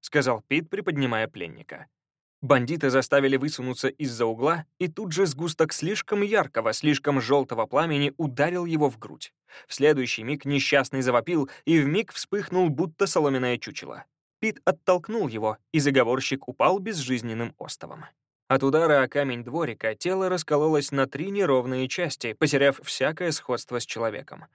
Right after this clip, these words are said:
И Скай ощутил дурноту. Он никак не мог отвести взгляд от жутких останков, но тут со всех сторон раздались голоса, затем пронзительный свист, и сверху прыгнул злодей. Скай упал, больно ударившись плечом,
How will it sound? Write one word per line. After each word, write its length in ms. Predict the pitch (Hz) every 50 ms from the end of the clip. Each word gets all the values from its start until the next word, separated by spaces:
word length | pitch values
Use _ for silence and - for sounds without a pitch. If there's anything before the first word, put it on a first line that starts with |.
| _ _ _ -
И 200 | 147 180 214 226
Скай 420 | - - - 139 160 202 214 220
ощутил 460 | 185 160 - 139 135 135 - 123 117
дурноту. 640 | 120 113 117 120 - 113 107 107 - - 104 - - - _ _ _ _ _ _ _ _ _ -
Он 200 | 160 165 160 156
никак 360 | 160 160 156 185 190 170 -
не 80 | - 110
мог 180 | 110 113 110
отвести 360 | 123 120 - 123 113 - - 127
взгляд 420 | 123 120 117 127 123 139 143 139
от 100 | 135 127
жутких 380 | 113 123 127 - - 131 - 151
останков, 560 | 156 - - 185 156 120 - 107 107 - _ - - - - -
но 240 | 151 165 214 233
тут 240 | - - 240 226 185
со 100 | - 190
всех 220 | 170 - 170 156 -
сторон 340 | - 117 110 147 196 208
раздались 460 | 214 208 202 175 165 143 135 139 131 127
голоса, 500 | 131 131 131 131 - - 196 180 143 - _ _ _
затем 440 | - 135 139 123 - 151 143 139 135
пронзительный 580 | 147 151 147 139 131 151 151 - 131 131 131 127
свист, 400 | - 147 180 185 156 - - _ _
и 80 | - 170
сверху 480 | 156 - 139 151 165 202 202 - 170
прыгнул 480 | - - - 139 135 131 131 131 123 120
злодей. 480 | 113 120 117 110 - 80 82 80 - _ _ _ _ _ _ _ _ _ _ _
Скай 400 | - - - - 156 151 147 147 139
упал, 400 | 135 131 - 196 196 151 123 - - - - - _
больно 360 | 139 143 180 208 220 220 220
ударившись 560 | 208 156 143 135 131 131 127 - 135 131 -
плечом, 480 | - 165 185 190 - - 107 113 120